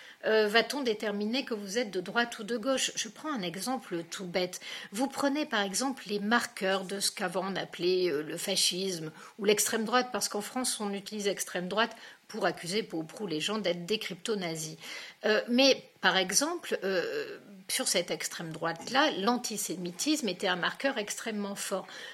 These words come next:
Comment est-ce qu'on fait lorsqu'aujourd'hui l'antisémitisme est récupéré énormément par l'extrême gauche, tandis que l'extrême droite,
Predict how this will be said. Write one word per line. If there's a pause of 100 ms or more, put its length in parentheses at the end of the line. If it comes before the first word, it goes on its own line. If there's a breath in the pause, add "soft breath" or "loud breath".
(100)
Comment
est-ce
qu'on
fait
lorsqu'aujourd'hui
l'antisémitisme (120)
est
récupéré (360 loud breath)
énormément
par
l'extrême
gauche,
tandis
que
l'extrême
droite,